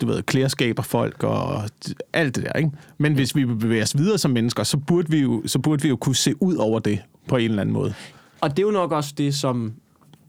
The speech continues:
Speaker 2: de homoseksuelle gerne vil have.
Speaker 1: Ja.
Speaker 2: Det er, og, og det synes jeg jo egentlig også er, altså, det synes jeg jo egentlig også er fair. Og det, altså, det synes jeg også er fair. Altså, selvfølgelig, hvis du står og snakker med en fyr,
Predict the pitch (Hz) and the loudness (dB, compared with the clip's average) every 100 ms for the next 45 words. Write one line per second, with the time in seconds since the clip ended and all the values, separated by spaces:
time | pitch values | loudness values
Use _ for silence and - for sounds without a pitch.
0 | _ _ - - - - 147 143 143 143 | _ _ -20 -20 -14 -2 0 2 0 -2
1 | - 95 - 95 87 85 - _ - - | -4 -6 -6 -8 -8 -10 -12 _ -20 -18
2 | - - 156 143 - - 170 185 147 208 | -4 0 2 2 0 0 0 -2 0 0
3 | - 202 214 147 135 147 120 127 117 - | 0 0 2 2 2 0 0 0 -4 -8
4 | - 135 127 139 135 151 131 117 143 139 | -6 -4 -2 -2 0 0 0 -2 -4 -2
5 | 113 143 143 - _ _ - 143 139 - | 0 0 -2 -12 _ _ -8 -4 -4 -6
6 | - - 127 113 _ _ _ 147 143 147 | -12 -6 -4 -4 _ _ _ -4 -2 -2
7 | 139 117 107 - 123 - _ _ - 143 | 0 0 -2 -2 -4 -4 _ _ -6 -4
8 | 123 135 160 170 165 - - - _ 143 | -4 -2 0 0 -4 -10 -20 -20 _ -4
9 | 156 160 175 139 165 151 139 - | -2 0 0 0 0 0 -2 -2